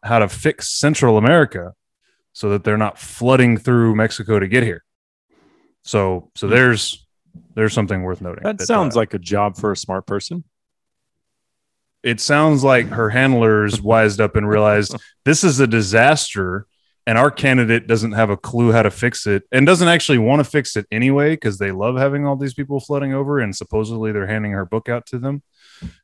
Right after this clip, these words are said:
Speaker 1: Um, she doesn't wanna come off as though she's actually helped, trying to do something about the, the flood of illegal immigration. So instead, they're going to make this,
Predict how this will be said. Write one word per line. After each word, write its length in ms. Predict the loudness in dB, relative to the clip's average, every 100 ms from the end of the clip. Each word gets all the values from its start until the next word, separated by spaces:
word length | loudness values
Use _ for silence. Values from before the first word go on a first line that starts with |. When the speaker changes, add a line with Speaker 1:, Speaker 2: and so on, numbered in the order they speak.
| -10
Speaker 1:
Um, 600 | -4 -2 -2 -4 -8 -12 _ _ _ _ _ _
she 160 | -12 -6
doesn't 160 | -4 -2
wanna 160 | -4
come 160 | -2 0
off 260 | 2 2
as 120 | 2 0
though 120 | 0
she's 220 | -2 -4
actually 340 | -4 -4 -6
helped, 340 | 0 0 -2 -4
trying 160 | -2
to 40 | 0
do 160 | 0 0
something 260 | 0 0
about 320 | 0 0 0 -4
the, 240 | -6 -6 -10
the 60 | -20
flood 540 | -6 0 0 0 -6 _ _ _ -20 -12
of 120 | -6
illegal 320 | -4 -2 -2
immigration. 540 | -2 -2 -2 -4 -6 -6
So 180 | -6
instead, 560 | -6 -4 0 2 2 0 -8 _ _ -4
they're 140 | -2
going 240 | 0 0
to 80 | 0
make 320 | 0 -2 -4
this, 360 | -4 -4 -6 -14